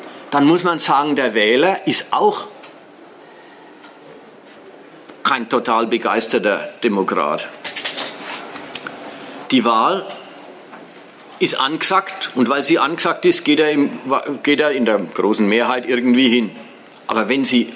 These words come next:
nicht angesagt gewesen wäre, hätte er sie nicht vermisst.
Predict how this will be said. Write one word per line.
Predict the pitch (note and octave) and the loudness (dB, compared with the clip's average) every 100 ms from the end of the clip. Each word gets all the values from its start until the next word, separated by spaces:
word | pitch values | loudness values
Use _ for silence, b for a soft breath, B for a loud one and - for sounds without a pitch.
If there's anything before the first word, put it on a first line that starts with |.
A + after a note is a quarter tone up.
| - - - | -18 -20 -16
nicht | - C#3 - | 0 0 2
angesagt | G3 A3+ G#3+ - | 0 0 0 -2
gewesen | - B2+ A2+ G#2 | 2 2 4 2
wäre, | F#2+ E2+ | 2 0
hätte | G#2+ G#2+ | 0 0
er | A#2 | 2
sie | A#2+ | 4
nicht | B2 - | 4 2
vermisst. | E3 F3+ - - | 2 2 2 -4